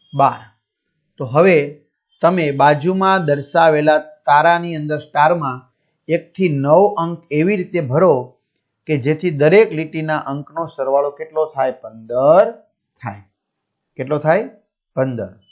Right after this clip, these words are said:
તો વિદ્યાર્થી મિત્રો, તમારે પંદર જવાબ લાવવો હોય તો તમારે ચાર, પાંચ અને છ આવી રીતે ગોઠવી દેવાના. છ ને ચાર દસ ને પાંચ પંદર.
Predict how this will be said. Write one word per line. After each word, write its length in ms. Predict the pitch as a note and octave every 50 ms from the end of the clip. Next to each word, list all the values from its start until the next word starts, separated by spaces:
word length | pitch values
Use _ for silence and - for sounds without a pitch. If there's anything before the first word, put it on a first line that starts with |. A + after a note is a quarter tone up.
| _ _ _ _ _ _ _ _ _ _ _ _ _ _ _ _ _ _ _ _ _ _ _ _ _ _ -
તો 80 | E3 D3
વિદ્યાર્થી 500 | C3 C3+ A#2+ C3 C#3+ D#3+ F3 F#3+ G#3+ G#3+
મિત્રો, 260 | G#3+ G3+ G#3+ G#3 G#3
તમારે 280 | G#3 G3 F#3 F#3 F#3
પંદર 520 | F#3 F#3 - D#3 D3 D3+ D#3 D#3+ F3+ F#3+ F#3+
જવાબ 320 | D3+ D#3+ E3+ E3+ E3+ D#3+
લાવવો 300 | D#3 D#3 D#3+ F3 F3+ F3 D#3
હોય 320 | C3+ C3 B2+ C#3 D3+ D3 - _ _ _ _ _ _ _ _ _ _ _ _ _ _ _ _ _ _ _ _ _ _ _ _ _ -
તો 100 | D#3 D3+
તમારે 580 | D3+ - E3 F3 F#3 F#3 E3 C3 A#2 A2+ A#2+ _ _ _ _ _ _ _ _ _ _ _ _ _ _ _ _ _ _ _ _ _ _ _ _ _ _ _ _
ચાર, 480 | - C#3+ C3+ C#3 C#3+ D3+ D#3+ E3+ F#3 F#3
પાંચ 560 | F#3 - - D3 C#3 C#3 C#3+ D3+ D#3+ D#3 - - -
અને 220 | C#3 D3 D3 D3 C#3
છ 200 | - - - F3
આવી 420 | D#3+ D3 - - C3 C#3+ D#3 D#3+
રીતે 200 | D#3+ C#3+ - D3
ગોઠવી 400 | C3+ C3 C3 C3+ C3+ - C#3 B2
દેવાના. 420 | A2 G#2 G2+ F#2+ F#2 F#2 F2+ _ _ _ _ _ _ _ _ _ _ _ _ _ _ _ _ _ _ _ _ _
છ 180 | - - - D3+
ને 180 | D3+ D3+ D3+
ચાર 300 | D3 D3 D#3 D3 C#3 B2
દસ 400 | A2+ A2+ A#2+ C#3+ D#3+ F3+ - - -
ને 100 | D#3 D#3
પાંચ 380 | C#3 - - C#3+ D#3+ G3+ G#3+ - - - - - _ _ _ _ _ _ _ _ -
પંદર. 420 | C#3 C3+ C3+ B2+ A#2+ G#2+ G2 -